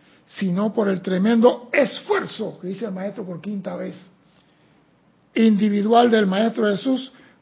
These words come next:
para desarrollar y acelerar la acción vibratoria de su propia conciencia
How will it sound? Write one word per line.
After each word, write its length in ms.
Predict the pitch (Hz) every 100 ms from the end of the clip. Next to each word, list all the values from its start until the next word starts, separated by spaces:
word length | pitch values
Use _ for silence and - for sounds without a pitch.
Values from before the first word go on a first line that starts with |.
| _ _
para 320 | 214 196 185
desarrollar 1000 | 185 262 - 233 190 170 170 196 175 196 - _ _ _ _ _
y 140 | - 175
acelerar 840 | 175 - 240 247 214 190 180 220 - _ -
la 140 | 170
acción 440 | 165 - 220 220 196
vibratoria 640 | 180 175 165 214 214 208
de 140 | 175
su 180 | - 156
propia 460 | 202 220 220 202 -
conciencia 760 | 170 151 214 233 214 226